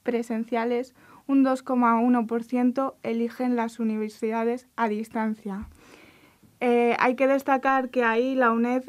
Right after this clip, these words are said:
hace un papel fundamental y que por eso creo y aplaudo y les doy las gracias a todo, al esfuerzo que hace unidis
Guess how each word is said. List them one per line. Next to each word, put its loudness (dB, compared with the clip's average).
hace -2
un 2
papel -2
fundamental -4
y -4
que 2
por 2
eso 0
creo 0
y 2
aplaudo 2
y 4
les 2
doy 2
las 0
gracias -4
a -6
todo, 0
al -2
esfuerzo -2
que -6
hace -6
unidis 0